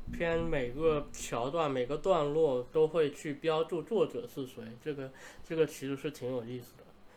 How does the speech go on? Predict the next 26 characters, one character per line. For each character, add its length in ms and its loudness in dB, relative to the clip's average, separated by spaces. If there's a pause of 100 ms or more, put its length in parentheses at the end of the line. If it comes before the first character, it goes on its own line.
(120)
你 80 0
如 180 6
果 140 8
要 180 8
类 220 8
比， 380 -4 (240)
是 160 0
不 120 6
是 380 2 (440)
很 200 2
多 100 8
人 80 12
会 300 4
类 160 6
比 200 -2
成 260 -4
日 180 0
常 340 -4
那 140 4
种， 220 -4 (160)
那 100 2
种 240 0
就 160 0
是 240 0
一 140 -4
个， 340 4